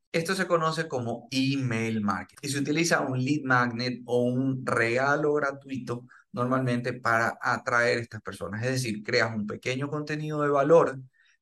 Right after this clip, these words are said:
para tu cliente ideal y se lo regalas a cambio de que él te dé su información personal de correo y nombre para que tú puedas ir generando esta base de datos y puedas comunicarte con ellos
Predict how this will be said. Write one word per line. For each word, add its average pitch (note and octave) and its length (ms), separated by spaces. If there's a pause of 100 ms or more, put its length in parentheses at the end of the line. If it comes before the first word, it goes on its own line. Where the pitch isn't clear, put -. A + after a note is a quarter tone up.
para G#2+ 360
tu B2+ 120
cliente D3 420
ideal C3+ 460 (520)
y F#3 380
se E3+ 240
lo E3+ 160
regalas B2+ 840
a B2+ 200
cambio D#3+ 440
de A#2+ 160
que C3 320
él E3 180
te D3 180
dé C3+ 400
su - 160
información G#2+ 560
personal A#2+ 540
de A#2 180
correo A2 560
y B2+ 140
nombre A2+ 400
para B2 200
que C3 120
tú B2+ 160
puedas A2+ 300
ir A2 160
generando A#2 540
esta G#2+ 200
base G2 260
de D#3 60
datos C3 420 (140)
y C3+ 40
puedas C#3+ 160
comunicarte D3 680
con B2+ 160
ellos B2 220